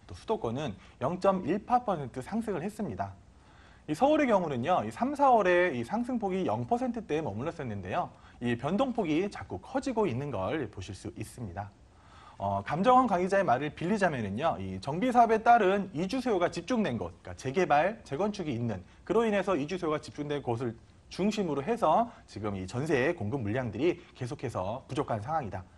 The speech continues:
이렇게 말을 하고 있습니다. 이 더 큰 문제는요, 이 파리 대책, 그리고 또 이제 구호 고강도 후속 정책까지 나왔습니다. 그러다 보니까 거래 절벽이 이제 좀 눈에 보이는 거죠.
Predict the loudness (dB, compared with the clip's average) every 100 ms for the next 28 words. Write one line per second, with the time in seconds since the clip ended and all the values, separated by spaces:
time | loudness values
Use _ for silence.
0 | -10 -8 -4 -2 -2 -4 -6 -10 -12 -12
1 | -10 -10 -8 -10 -14 -20 -20 -20 -20 -20
2 | -14 -4 0 4 4 6 4 4 4 4
3 | 4 4 2 -2 -2 2 0 2 4 4
4 | 2 -2 -4 -2 -4 -6 -6 -4 0 -2
5 | -2 -6 -6 -8 -6 -4 -4 -2 -4 -4
6 | -6 -4 -2 -2 -4 -6 -6 -4 -4 -6
7 | -20 -14 -2 0 2 2 2 2 2 4
8 | 4 2 2 2 0 -2 -6 -8 -8 -6
9 | -4 -4 -2 -2 -2 -6 -6 -6